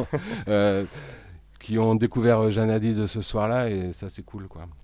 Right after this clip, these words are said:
Clara Luciani aussi, euh, révélation scène, c'est largement mérité, cette, euh, cette grande fille, euh, très impressionnante, et puis qui chante des choses qui, qui veulent dire quelque chose. Donc ça, je trouve que, et puis Camélia Jordana, donc encore une fille,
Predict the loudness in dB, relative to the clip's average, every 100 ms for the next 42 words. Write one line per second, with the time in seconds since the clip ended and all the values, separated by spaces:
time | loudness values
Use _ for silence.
0 | -10 -2 2 2 0 -4 -2 -2 -4 -6
1 | -6 -6 -6 -8 -10 -12 -10 -10 -8 -10
2 | -10 -8 -8 -8 -12 -14 -12 -10 -10 -10
3 | -8 -10 -12 -12 -14 -14 -16 -18 -18 -20
4 | -20 -20 -20 -20 -16 -12 -8 -8 -8 -8
5 | -8 -8 -10 -10 -10 -10 -10 -8 -8 -8
6 | -12 -14 -14 -8 -6 -6 -8 -10 -12 -14
7 | -18 -18 -14 -10 -8 -8 -10 -12 -14 -16
8 | -16 -18 -20 -20 -20 -20 -14 -12 -8 -8
9 | -8 -12 -12 -14 -14 -12 -8 -8 -6 -6
10 | -4 -4 -6 -6 -6 -6 -6 -8 -10 -10
11 | -6 -6 -6 -8 -10